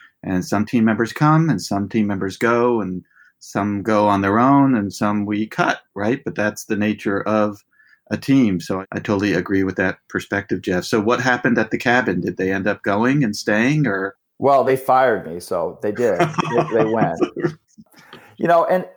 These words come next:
Speaker 2: you know, th-, that goes back to
Speaker 1: I'm
Speaker 2: brave-
Speaker 1: laughing, but not at you.
Speaker 2: Yeah, I mean, no, it's, it's, listen, it's the best. Both times I got fired, it was the best thing that ever happened to me. So
Speaker 1: Right.
Speaker 2: listen, thank you. I appreciate it. You know, that goes to,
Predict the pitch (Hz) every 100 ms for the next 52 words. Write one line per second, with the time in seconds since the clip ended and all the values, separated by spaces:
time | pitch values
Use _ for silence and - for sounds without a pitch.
0 | _ - 160 151 - 151 185 - - 220
1 | 220 - 147 147 - 123 117 127 139 160
2 | 104 107 104 98 98 92 87 92 147 190
3 | 208 254 262 233 196 - - 196 - 208
4 | 208 123 147 - 160 208 196 196 143 190
5 | 220 208 165 135 127 - - 202 123 104
6 | 113 101 120 120 120 104 98 101 113 180
7 | 113 - 78 78 - 101 95 87 123 170
8 | 107 82 - 127 - 92 80 - _ -
9 | 107 - 170 - 98 85 - - - -
10 | _ _ - 147 131 156 160 156 139 131
11 | - 107